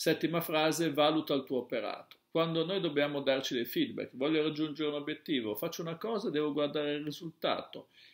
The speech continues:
e sulla base di quel risultato deciderò un'ulteriore azione. Questo è il principio, diciamo, per poter raggiungere qualunque risultato.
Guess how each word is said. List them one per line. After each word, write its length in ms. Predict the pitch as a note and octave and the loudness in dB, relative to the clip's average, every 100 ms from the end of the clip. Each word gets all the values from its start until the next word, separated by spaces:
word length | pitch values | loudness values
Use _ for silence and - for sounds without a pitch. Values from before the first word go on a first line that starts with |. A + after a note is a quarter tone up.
| _ | _
e 120 | C#3 | -4
sulla 260 | C3 D#3 D#3+ | 0 4 4
base 320 | E3+ F3 D3+ | 6 4 4
di 140 | C#3 | -2
quel 200 | - D3 | -2 -2
risultato 680 | D3+ D#3+ G3 G3 - A#2 D3 | 0 0 -2 -2 -2 -2 -2
deciderò 760 | C#3+ D#3+ F3+ E3+ C#3+ C#3+ D3 C3+ | -4 -2 0 0 4 4 4 0
un'ulteriore 640 | C#3 C3+ - C3+ C3 B2+ | -2 -4 -2 -2 0 -2
azione. 540 | C3 - A2 F2 - - | -4 -2 -4 -4 -12 -10
Questo 400 | - G3+ - B2+ | -6 -6 2 4
è 260 | B2+ B2 - - _ - | 4 2 -4 -18 _ -4
il 160 | C#3+ | -2
principio, 720 | C#3 E3 E3+ D#3+ A3+ A3+ D#3 C3 | 0 0 0 0 -2 -2 0 0
diciamo, 960 | B2+ - D3 D#3 D3+ C3+ B2+ A#2+ A2 | 0 0 0 0 -2 -2 0 0 0
per 400 | - C3+ B2+ A#2+ | 2 2 4 0
poter 380 | - C#3 - C#3 | -2 -4 0 2
raggiungere 1300 | C3+ C3 C3+ C3+ C3+ E3+ D#3+ C#3 B2 A2 G#2 G2 - _ _ _ | 4 2 2 -2 -4 -2 0 2 4 4 2 -2 -14 _ _ _
qualunque 420 | - C#3 C3+ C3 B2 | 2 2 4 0 0
risultato. 720 | B2 B2+ B2+ - A#2+ - - | 0 -2 -6 0 -2 -2 -14